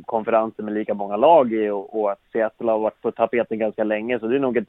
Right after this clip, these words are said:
ett väl genomarbetat förslag där. Eh, så glädjer det mig ur den synvinkel att det verkar ändå som att N H L planerar att det ska spelas fler säsonger, att man inte ska lockouta, eh, allt för länge här. För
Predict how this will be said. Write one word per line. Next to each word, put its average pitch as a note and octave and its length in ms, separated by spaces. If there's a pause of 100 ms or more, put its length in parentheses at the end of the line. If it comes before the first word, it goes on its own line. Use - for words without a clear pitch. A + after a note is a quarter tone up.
(120)
ett A#2+ 120
väl A#2+ 480
genomarbetat A2+ 800
förslag D3 400
där. G#2 180 (420)
Eh, A2 180 (120)
så A2+ 240
glädjer B2 440
det A2+ 80
mig A2+ 400
ur A#2+ 140
den A2 240
synvinkel A2+ 640
att A2 100
det A#2+ 60
verkar A#2+ 300
ändå A#2 280
som B2 120
att A#2+ 120
N A#2 140
H B2 80
L A#2 120
planerar A#2+ 460
att A#2 100
det A#2+ 80
ska A2+ 160
spelas B2+ 400
fler C3+ 160
säsonger, G#2+ 460
att G2+ 200
man D#3 80
inte - 120
ska - 160
lockouta, A2+ 600 (540)
eh, G#2+ 300 (100)
allt C#3+ 200
för D3+ 100
länge G#2 300
här. G2 240
För G#2 160